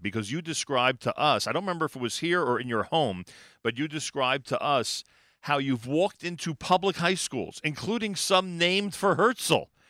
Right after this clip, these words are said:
and have given a, a, a talk about his life and have seen faculty and students be inspired by it in, in, in what we would consider unlikely places.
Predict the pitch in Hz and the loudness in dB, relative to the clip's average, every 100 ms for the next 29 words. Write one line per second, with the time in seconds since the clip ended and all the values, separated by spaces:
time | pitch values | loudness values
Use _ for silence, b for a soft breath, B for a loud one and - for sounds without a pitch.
0 | b b b 151 156 160 123 110 214 226 | b b b 2 4 2 -2 -2 0 0
1 | 190 - - 156 151 156 139 139 - - | -4 -8 -4 -2 0 -2 0 -2 -2 0
2 | 233 220 - 139 117 175 208 185 156 165 | 0 0 0 0 2 2 0 -4 -4 -4
3 | 240 214 147 - 151 151 143 139 - 247 | -2 0 -2 -2 -2 0 -2 -4 -6 -4
4 | 277 175 156 b b b - - 185 202 | -2 -2 -4 b b b -14 0 2 2
5 | 220 196 185 160 - - 185 160 135 - | -2 -2 -4 -4 -6 -4 -2 -2 -6 -6
6 | 156 143 - - 147 143 127 101 107 98 | -4 -4 -6 0 2 4 2 4 4 4
7 | 104 156 151 143 147 143 b b _ 185 | 0 -2 -6 -4 -6 -6 b b _ 0
8 | 165 156 220 240 - 165 151 - 147 151 | 2 2 0 -2 -4 -6 -4 -2 0 0
9 | - - 165 156 143 135 131 113 113 92 | 0 2 2 4 2 2 -2 0 2 0
10 | - - - | -4 -12 -14